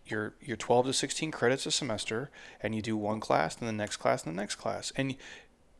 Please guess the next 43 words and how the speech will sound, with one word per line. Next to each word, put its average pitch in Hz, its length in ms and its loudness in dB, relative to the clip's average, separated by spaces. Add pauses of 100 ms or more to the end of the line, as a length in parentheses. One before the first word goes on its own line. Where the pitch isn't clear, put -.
(120)
in 175 220 6
those 160 200 4
courses, 113 760 2 (600)
you're 135 160 2
doing 131 400 2
work 135 320 6
every 127 200 6
single 117 300 0
week 113 580 -4
that 110 200 4
builds 131 260 6
up 117 140 6
to - 120 -2
you, 117 420 0
to 135 100 4
the 110 80 2
midterm, 123 580 2 (300)
to - 120 -6
your 113 100 4
final. 127 520 0 (340)
And 123 80 2
it's 143 120 2
the 139 60 2
same 151 200 4
thing 135 140 0
here 139 100 2
with 110 120 0
goal 147 200 6
setting. 104 380 0
So - 100 -8
the 123 80 -4
people 185 340 -4
who 131 120 6
have 110 100 6
weekly 123 540 -4
progress 123 480 4
reporting 160 400 2
to 113 220 -6
somebody 139 520 6
that 127 140 4
they're 107 120 4
accountable 123 420 2
to 180 260 0